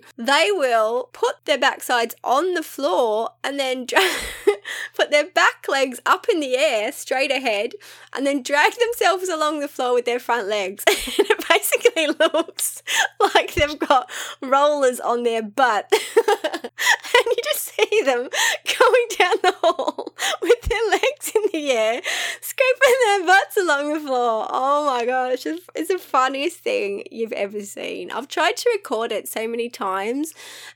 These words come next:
and I always, like, just miss it. I'm gonna keep trying because it's hilarious. Don't panic.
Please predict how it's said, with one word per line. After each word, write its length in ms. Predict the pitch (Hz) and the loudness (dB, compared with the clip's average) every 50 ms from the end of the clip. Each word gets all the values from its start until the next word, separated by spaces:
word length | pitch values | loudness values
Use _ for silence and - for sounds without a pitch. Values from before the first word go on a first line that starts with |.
| _ - | _ -4
and 180 | 196 226 240 | -2 0 0
I 120 | 240 240 - | 2 0 0
always, 480 | - - 240 240 247 254 254 294 294 | 2 2 2 4 4 2 0 0 -2
like, 260 | 339 254 247 247 247 | -2 -4 -4 -4 -4
just 380 | - 247 220 214 233 240 - - | -2 0 0 0 0 -2 -6 -8
miss 440 | 240 226 226 240 240 247 247 - - | -8 -6 -2 -2 -2 -2 -2 -4 -6
it. 300 | 208 190 175 160 - _ _ _ _ - | -4 -4 -4 -6 -8 _ _ _ _ -12
I'm 100 | 220 214 | -10 -8
gonna 220 | 196 220 247 277 285 | -6 -6 -6 -6 -6
keep 400 | - - - 285 269 269 - - | -8 -8 -6 -4 -6 -6 -8 -10
trying 580 | - - 233 220 214 208 196 175 170 180 - - - | -6 -2 0 0 0 0 0 -2 -4 -8 -10 -16 -18
because 240 | - - - - - | -20 -16 -16 -16 -16
it's 160 | - - - - | -16 -18 -18 -12
hilarious. 920 | - - 190 190 190 180 175 175 170 151 139 107 101 92 - - - - - _ - | -10 -8 -6 -6 -6 -6 -6 -6 -6 -6 -8 -10 -10 -12 -14 -16 -18 -20 -20 _ -2
Don't 280 | - 277 294 370 381 - | 0 0 2 0 -2 -2
panic. 600 | - 403 359 381 330 294 302 302 - - - | 0 0 0 2 2 0 0 0 -4 -10 -16